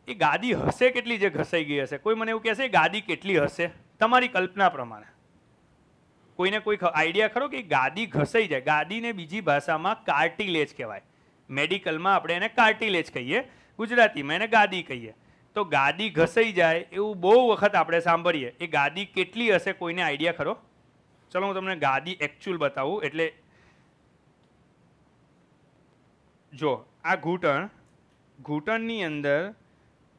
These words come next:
નીચેના ભાગ ઉપર, એટલે ઘૂંટણની જે નીચેનો આ ભાગ હોય, આ જે છે, આ ગાદી.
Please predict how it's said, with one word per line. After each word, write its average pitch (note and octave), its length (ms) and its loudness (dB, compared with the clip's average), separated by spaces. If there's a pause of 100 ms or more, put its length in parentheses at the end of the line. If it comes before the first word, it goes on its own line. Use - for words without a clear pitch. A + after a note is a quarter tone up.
નીચેના F3+ 560 -2
ભાગ D3 240 4
ઉપર, C3+ 420 -6
એટલે D#3+ 440 -4 (240)
ઘૂંટણની F#3 500 -4
જે F#3 140 -4
નીચેનો F3+ 420 -6
આ F3+ 280 0
ભાગ C#3 280 2
હોય, C3+ 340 -2 (540)
આ G3+ 200 2
જે F#3 260 0
છે, D3+ 340 -4 (680)
આ C#3 120 -2
ગાદી. A#2 360 -4